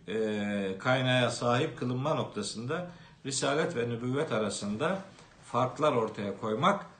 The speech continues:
doğru bir bakış değildir.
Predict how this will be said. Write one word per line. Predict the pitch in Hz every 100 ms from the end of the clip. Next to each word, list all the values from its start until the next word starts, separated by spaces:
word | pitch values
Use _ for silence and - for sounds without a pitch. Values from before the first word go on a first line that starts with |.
| - - 87 95
doğru | 120 110 135 156
bir | 127 156 - - - - -
bakış | 110 110 147 -
değildir. | 107 95 80 71